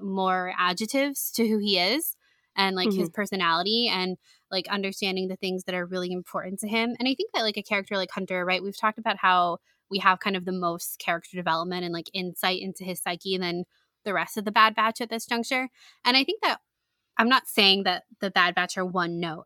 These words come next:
Speaker 1: <laughs> right? But I think that that's kind of what they're known for. And I think that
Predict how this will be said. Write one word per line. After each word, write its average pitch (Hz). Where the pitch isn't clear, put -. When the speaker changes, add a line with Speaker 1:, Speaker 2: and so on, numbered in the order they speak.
Speaker 1:
<laughs> -
right? 233
But 208
I 208
think 226
that 196
that's 202
kind 220
of 202
what 196
they're 185
known 175
for. 269
And 202
I 190
think 196
that 180